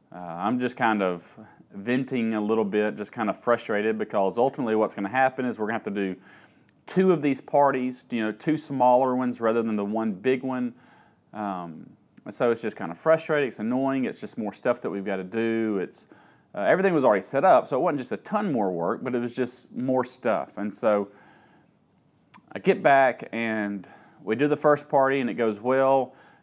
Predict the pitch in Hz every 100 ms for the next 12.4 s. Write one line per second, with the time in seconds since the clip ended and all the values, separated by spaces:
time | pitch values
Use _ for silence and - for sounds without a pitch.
0 | _ 101 95 87 - - 113 120 117 127
1 | - 131 131 135 135 - - - 120 120
2 | 135 131 - 117 110 101 101 123 - -
3 | 139 127 120 117 113 95 - _ _ _
4 | 123 113 101 135 240 160 135 156 185 123
5 | 101 98 95 95 95 98 107 107 _ _
6 | _ _ _ _ _ _ - 175 - 123
7 | 135 156 151 151 185 226 156 123 110 104
8 | 123 - - _ _ _ _ _ _ _
9 | _ _ _ _ _ _ _ _ - 147
10 | 139 - 196 208 214 175 160 139 - 110
11 | 104 104 151 - 113 107 101 - 101 98
12 | 95 92 92